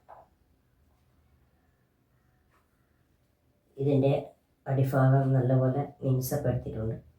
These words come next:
അതുകൊണ്ട് പെട്ടെന്ന് ഒട്ടിക്കിട്ടുകയൊക്കെ ചെയ്യും. എന്നാലും നമ്മൾ ഒരു ദിവസം കഴിഞ്ഞതിന് ശേഷമേ നമ്മളിതിനകത്ത് മറ്റുള്ള പണി തുടങ്ങത്തുള്ളൂ. കാരണം ഇത് നല്ല, ആ,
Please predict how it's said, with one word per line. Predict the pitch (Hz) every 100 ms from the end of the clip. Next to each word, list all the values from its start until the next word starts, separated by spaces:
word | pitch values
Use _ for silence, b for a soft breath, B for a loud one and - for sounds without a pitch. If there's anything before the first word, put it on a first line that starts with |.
| _ _ _ _ -
അതുകൊണ്ട് | 135 135 135 131
പെട്ടെന്ന് | 135 - 135 131 139
ഒട്ടിക്കിട്ടുകയൊക്കെ | 123 - 139 - - 127 123 123
ചെയ്യും. | - 113 131 - _ _ _ _ _ _ _ _ _ _
എന്നാലും | 139 135 135 135 165 - -
നമ്മൾ | 131 135 160
ഒരു | 143 135
ദിവസം | 131 143 139 143 131
കഴിഞ്ഞതിന് | 131 123 127 131 135
ശേഷമേ | - 135 127 - 123 139 139 - _ _ _ _ _ _ 156
നമ്മളിതിനകത്ത് | 139 135 135 135 135 131 139 147 -
മറ്റുള്ള | 131 - 139 131 131
പണി | 131 127 143 - _ 131
തുടങ്ങത്തുള്ളൂ. | 123 123 131 - 120 120 - - - - - - - - -
കാരണം | 135 139 143 -
ഇത് | 131
നല്ല, | 139 135 151
ആ, | - - 139